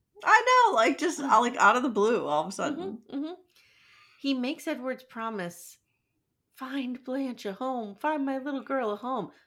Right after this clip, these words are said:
Speaker 2: Cut to his funeral. It's a
Speaker 1: Did we cut
Speaker 2: makeshift
Speaker 1: to
Speaker 2: funeral. It's a makeshift
Speaker 1: Oh,
Speaker 2: funeral.
Speaker 1: yeah,
Speaker 2: It's just
Speaker 1: right. We just see
Speaker 2: Edwards
Speaker 1: his grave. <laughs>
Speaker 2: <laughs> Edwards burying him by a tree.
Speaker 1: But it was
Speaker 2: <laughs>
Speaker 1: technically cut to his funeral.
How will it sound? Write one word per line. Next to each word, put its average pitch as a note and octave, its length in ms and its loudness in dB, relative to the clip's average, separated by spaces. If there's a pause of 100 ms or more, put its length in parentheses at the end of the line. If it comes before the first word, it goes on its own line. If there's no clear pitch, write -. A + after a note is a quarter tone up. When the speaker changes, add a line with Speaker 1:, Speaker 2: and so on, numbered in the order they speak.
(180)
Speaker 2:
Cut B4 340 4
to C4+ 460 4 (460)
his C4 320 0
funeral. D#3 580 -4 (560)
It's E4+ 200 -4
a G#4+ 40 0
Speaker 1:
Did G4+ 80 0
we G4+ 120 2
cut G#3+ 140 0
Speaker 2:
makeshift G3+ 160 0
Speaker 1:
to C4+ 40 -6
Speaker 2:
funeral. D#3+ 520 -4
It's C4+ 180 -6
a D#4+ 60 -4
makeshift C4 300 2
Speaker 1:
Oh, G3 180 6
Speaker 2:
funeral. - 60 -4
Speaker 1:
yeah, G#3+ 280 8
Speaker 2:
It's F3 40 6
just F#3 80 0
Speaker 1:
right. F#3 280 6
We G#3 80 6
just C#4 140 0
see B3 80 2
Speaker 2:
Edwards A#3 100 6
Speaker 1:
his G3 140 0
grave. G3+ 560 2
<laughs> - 40 -14
Speaker 2:
<laughs> - 60 -4
Edwards G#4 640 4
burying G#3+ 440 4
him G#3+ 140 -2
by G#3 160 8
a G#3 80 4
tree. - 600 -4
Speaker 1:
But A#3+ 140 4
it A#3+ 80 4
was C#4+ 220 2
Speaker 2:
<laughs> - 60 -6
Speaker 1:
technically A#3+ 460 2
cut G#3 200 -2
to G3+ 60 -6
his F#3+ 140 -6
funeral. F3 400 -10